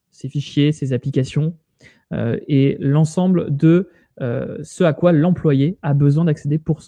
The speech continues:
pour travailler. Et enfin, troisième partie de la présentation, ce sera comment Jamf peut vous permettre de garantir la sécurité, mais aussi la conformité, euh, des appareils à distance par rapport à votre politique de sécurité qui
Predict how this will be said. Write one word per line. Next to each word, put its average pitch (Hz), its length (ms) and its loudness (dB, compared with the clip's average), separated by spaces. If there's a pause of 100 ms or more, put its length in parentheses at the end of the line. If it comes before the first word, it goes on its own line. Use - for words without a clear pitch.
pour 160 140 -6
travailler. 151 320 -8 (1080)
Et 170 80 4
enfin, 202 280 2
troisième 180 320 0
partie 160 220 -2
de 170 40 2
la 143 80 0
présentation, 143 720 -6 (260)
ce - 140 -6
sera 214 240 -4
comment 196 520 0 (300)
Jamf 170 520 -2
peut 254 120 0
vous 208 140 2
permettre 180 340 2
de 156 60 -2
garantir 180 520 0
la 180 100 0
sécurité, 202 500 0
mais 185 240 2
aussi 202 240 -4
la 196 140 -2
conformité, 202 760 -2 (400)
euh, - 80 -4
des 143 180 2
appareils 160 560 4 (200)
à 233 120 4
distance 180 640 0 (320)
par 165 120 4
rapport 160 220 2
à 170 40 4
votre 151 240 0
politique 180 520 2
de 165 100 4
sécurité 151 580 -2 (100)
qui - 220 -12